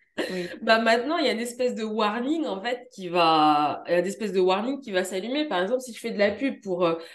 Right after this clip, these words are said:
Speaker 2: genre, lance ta pub Facebook et gagne dix mille euros en trois jours,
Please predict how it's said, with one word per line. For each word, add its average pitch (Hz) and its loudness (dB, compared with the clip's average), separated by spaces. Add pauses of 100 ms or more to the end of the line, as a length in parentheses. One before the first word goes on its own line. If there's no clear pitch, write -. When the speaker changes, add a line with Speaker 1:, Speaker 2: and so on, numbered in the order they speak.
(100)
Speaker 2:
genre, 175 6
lance 240 2
ta 233 0
pub 233 -6
Facebook 233 -2
et 175 0
gagne 185 2
dix 196 -4
mille 220 0
euros 226 4
en 180 2
trois 180 2
jours, 294 0